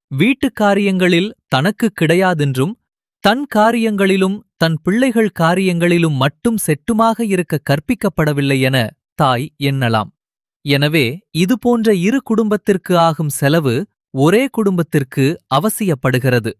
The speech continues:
பெற்றோர் தங்கள் பிள்ளைகளுக்கு கண்டிப்பான சிக்கனம் கற்பிக்க பழக்கும்படி நான் போதிக்குமாறு வீண் செலவு செய்யும் பழக்கத்தின் தீமைகளை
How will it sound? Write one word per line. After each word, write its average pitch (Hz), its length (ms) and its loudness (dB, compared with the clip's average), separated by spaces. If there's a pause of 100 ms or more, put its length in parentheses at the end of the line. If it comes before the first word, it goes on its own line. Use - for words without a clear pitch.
(760)
பெற்றோர் 226 440 0 (160)
தங்கள் 196 380 2
பிள்ளைகளுக்கு 233 680 0 (100)
கண்டிப்பான 208 680 0
சிக்கனம் 185 560 -4
கற்பிக்க 165 440 -2
பழக்கும்படி 143 680 -2 (520)
நான் 190 280 2
போதிக்குமாறு 180 800 0 (220)
வீண் 214 320 -2
செலவு 214 380 0
செய்யும் 175 380 -2
பழக்கத்தின் 170 720 0
தீமைகளை 175 640 2